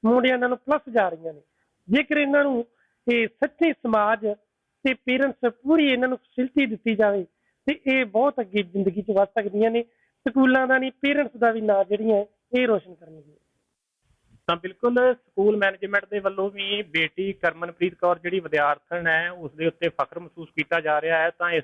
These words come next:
Speaker 2: ਦੇ ਨਾਲ ਦੇ ਨਾਲ ਜਿਹੜੇ ਪੇਰੈਂਟਸ ਨੇ ਉਹਨਾਂ ਦੇ ਵੱਲੋਂ ਵੀ ਵੱਡਾ ਜਿਹੜਾ ਮਾਣ ਮਹਿਸੂਸ ਕੀਤਾ ਗਿਆ ਔਰ ਇਹਨਾਂ ਦਾ ਪੂਰੇ ਪੰਜਾਬ ਦੇ ਲਈ, ਇਹਨਾਂ ਦਾ ਪੂਰੇ ਕਹਿ ਸਕਦੇ ਹਾਂ ਕਿ ਪੂਰੇ ਸੰਸਾਰ ਦੇ ਲਈ ਜਿਹੜੀਆਂ ਬੇਟੀਆਂ ਨੇ ਉਹਨਾਂ ਨੂੰ ਸੁਨੇਹਾ ਹੈ ਕਿ ਉਹਨਾਂ ਦੇ ਜਿਹੜੇ ਪੇਰੈਂਟਸ ਨੇ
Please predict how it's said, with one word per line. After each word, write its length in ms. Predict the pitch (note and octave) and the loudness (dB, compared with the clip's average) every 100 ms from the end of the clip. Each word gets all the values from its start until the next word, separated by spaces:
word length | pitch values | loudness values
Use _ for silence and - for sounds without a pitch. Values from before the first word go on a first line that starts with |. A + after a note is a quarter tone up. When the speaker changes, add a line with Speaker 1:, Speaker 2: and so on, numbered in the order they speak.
| - | -2
Speaker 2:
ਦੇ 120 | E3+ | -4
ਨਾਲ 220 | E3 D3+ | 0 -2
ਦੇ 120 | D3 E3 | -2 -6
ਨਾਲ 200 | D#3+ D#3 | -4 -6
ਜਿਹੜੇ 220 | E3 F3 | -6 -6
ਪੇਰੈਂਟਸ 420 | - E3+ F#3 _ | -2 -2 -4 _
ਨੇ 240 | D#3+ F3 - _ _ _ E3+ | -4 -4 -4 _ _ _ -2
ਉਹਨਾਂ 200 | F#3 G3+ | -2 -2
ਦੇ 100 | F#3 | -4
ਵੱਲੋਂ 280 | E3 E3+ | -2 -2
ਵੀ 140 | F3 F3+ | -2 -6
ਵੱਡਾ 460 | D3 C#3+ E3 D3 - _ _ D3 | -6 -2 0 -2 -6 _ _ -4
ਜਿਹੜਾ 180 | E3+ | -4
ਮਾਣ 380 | E3+ D3+ D3+ E3 | -2 0 0 0
ਮਹਿਸੂਸ 440 | D#3+ D3 - D3 D3 | -4 -8 -6 -16 -14
ਕੀਤਾ 280 | E3 - F3 | -16 -4 -2
ਗਿਆ 340 | E3 E3 E3+ | 0 0 2
ਔਰ 140 | F#3 F3+ | 0 -4
ਇਹਨਾਂ 300 | F#3 F3+ F3+ | -8 -4 -2
ਦਾ 100 | F3 | -2
ਪੂਰੇ 280 | - E3 F3 | -6 -10 -8
ਪੰਜਾਬ 480 | - D3 D3 D3 C#3+ | -8 -2 0 0 -4
ਦੇ 100 | E3+ | -4
ਲਈ, 300 | E3 E3 F#3+ _ _ _ | -2 -2 -6 _ _ _
ਇਹਨਾਂ 180 | D#3 F3 | -2 0
ਦਾ 100 | F#3 | -2
ਪੂਰੇ 400 | - F3 F3+ D3+ _ _ - | -2 -4 -2 -4 _ _ -4
ਕਹਿ 140 | E3+ | -4
ਸਕਦੇ 280 | F3+ F3 E3 | -2 -4 -2
ਹਾਂ 80 | F3+ | -4
ਕਿ 100 | F3+ | -6
ਪੂਰੇ 260 | F3 E3+ F3 | -4 -2 -2
ਸੰਸਾਰ 480 | F3 D3 D3 D3 | -4 -2 0 0
ਦੇ 140 | D#3+ F#3 | -2 -8
ਲਈ 180 | F3+ F3 | -4 -4
ਜਿਹੜੀਆਂ 300 | F3 F3+ F3 | -4 -4 -2
ਬੇਟੀਆਂ 420 | D3+ C#3+ E3+ F3 | -2 -4 -6 -4
ਨੇ 100 | F3+ | -4
ਉਹਨਾਂ 240 | F3 F3+ | -2 -4
ਨੂੰ 120 | F3 | -6
ਸੁਨੇਹਾ 440 | E3 D3+ D#3+ G3 F#3 | -10 -4 -2 -2 -4
ਹੈ 220 | E3 F3+ _ _ _ - | -6 -12 _ _ _ -2
ਕਿ 140 | E3+ | -2
ਉਹਨਾਂ 280 | F3 E3 F3+ | -2 -4 -4
ਦੇ 80 | E3+ | -4
ਜਿਹੜੇ 200 | E3+ F3 | -6 -6
ਪੇਰੈਂਟਸ 440 | D3+ E3 G3 - | -4 -4 -6 -10
ਨੇ 320 | D#3+ E3 F3+ | -4 -2 -2